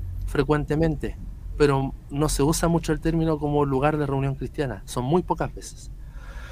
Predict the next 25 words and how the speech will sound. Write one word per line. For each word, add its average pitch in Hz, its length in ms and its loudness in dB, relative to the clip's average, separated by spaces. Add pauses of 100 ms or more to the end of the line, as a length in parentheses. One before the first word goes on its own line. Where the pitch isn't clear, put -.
(360)
Eh, 135 380 6
al 139 100 6
mismo 165 280 6
tiempo, 175 260 4
estas 165 180 4
observaciones 160 580 2
constituyen 160 540 4
un, 160 240 2 (120)
ah, 131 200 2
recuerdo 175 540 6
adicional 160 560 4
de 170 120 2
que 143 160 0
todo 180 280 4
intento 170 800 2 (160)
de 135 100 -4
trazar 156 500 0 (460)
estas 143 260 -2
líneas 156 360 4
de 143 120 4
definición 139 720 0 (220)
siempre 175 380 2
vamos 170 320 4
a 156 60 2
encontrar 156 580 2